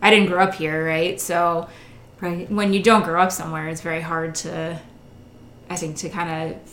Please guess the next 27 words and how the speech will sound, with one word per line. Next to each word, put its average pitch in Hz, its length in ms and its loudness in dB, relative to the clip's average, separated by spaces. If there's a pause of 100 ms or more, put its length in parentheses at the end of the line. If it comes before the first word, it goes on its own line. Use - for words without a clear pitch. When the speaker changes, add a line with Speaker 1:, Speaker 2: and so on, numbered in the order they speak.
(160)
Speaker 1:
know 185 300 2
what, 175 340 0
what 196 240 2
there 175 140 2
is 196 180 4
out - 240 -4
there, 160 200 -6
right? 160 240 -2
And 160 100 -6
you 160 60 -6
really 160 180 -6
have 175 100 -2
to - 60 -2
search. 170 320 0
Speaker 2:
Absolutely. 165 300 -4
Speaker 1:
And, 160 40 -10 (340)
and 202 80 -2
that's 208 160 2
where 214 80 2
I 208 40 0
think 180 140 -4
connections 180 460 -6
come 170 140 -8
in 165 100 -6
too, 185 340 2
right? 170 360 -4
Like, 156 260 -10